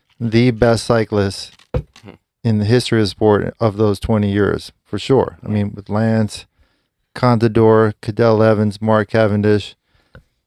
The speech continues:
Speaker 1: uh, I saw it all. I mean, and, you know, we talk about what happened twenty years ago. Yes, cycling was really fucked up then, um, but I truly believe we saw a lot of changes, um, and I truly believe that I was able to ride with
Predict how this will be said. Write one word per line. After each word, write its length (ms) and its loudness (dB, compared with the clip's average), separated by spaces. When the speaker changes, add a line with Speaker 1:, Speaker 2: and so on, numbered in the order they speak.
Speaker 1:
uh, 80 -2
I 60 2
saw 320 0
it 40 2
all. 400 0
I 60 -8
mean, 360 -6
and, 380 -8
you 80 0
know, 120 4
we 100 4
talk 180 4
about 220 4
what 100 4
happened 280 2
twenty 260 2
years 200 2
ago. 280 4
Yes, 300 2
cycling 400 0
was 180 -4
really 260 4
fucked 400 0
up 180 0
then, 320 0
um, 200 2
but 80 4
I 60 4
truly 240 4
believe 260 4
we 80 2
saw 180 2
a 60 4
lot 160 2
of 60 0
changes, 680 -2
um, 300 -8
and 80 -2
I 60 0
truly 260 0
believe 300 2
that 140 4
I 80 4
was 180 0
able 180 2
to 100 0
ride 280 2
with 280 0